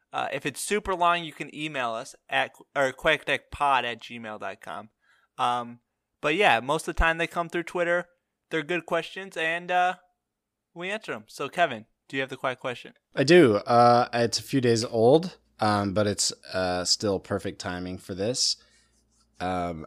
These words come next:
Speaker 2: I don't know if we'll need to suspend belief or disbelief in this scenario,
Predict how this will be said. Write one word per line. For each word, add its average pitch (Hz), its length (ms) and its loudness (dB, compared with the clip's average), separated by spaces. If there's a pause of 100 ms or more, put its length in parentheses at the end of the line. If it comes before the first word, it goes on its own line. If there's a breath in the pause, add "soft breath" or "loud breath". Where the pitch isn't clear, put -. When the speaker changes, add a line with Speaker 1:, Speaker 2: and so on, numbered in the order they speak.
Speaker 2:
I 101 80 -8
don't 98 220 -6
know 95 220 -4
if 90 160 -10
we'll 101 80 -6
need 98 200 -6
to 98 120 -6
suspend 104 600 -2
belief 110 400 2
or 104 140 0
disbelief 101 720 0
in 98 120 -6
this 95 140 -2
scenario, 101 540 -4